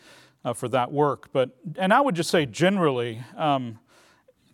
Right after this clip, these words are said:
I don't know why modern scholars, um,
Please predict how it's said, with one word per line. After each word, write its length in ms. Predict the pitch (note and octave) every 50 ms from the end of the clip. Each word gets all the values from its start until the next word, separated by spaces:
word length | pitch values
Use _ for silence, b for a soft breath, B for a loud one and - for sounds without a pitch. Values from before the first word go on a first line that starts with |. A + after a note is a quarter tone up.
| - C3+
I 180 | C#3 C#3 F3 G#3+
don't 200 | G#3+ F#3+ D#3 A#2
know 260 | D3 D3+ D#3 D#3 D3
why 320 | C#3 D3 D3+ D#3 D3+ C#3+
modern 360 | C#3 C#3 C#3+ C#3+ C3+ B2+ A#2+
scholars, 720 | A#2+ - - - C#3 C#3 C#3 C3 A#2 A#2 A2+ G#2+ G#2+ - -
um, 400 | D3+ C3+ B2 A#2+ A2+ A2+ A2+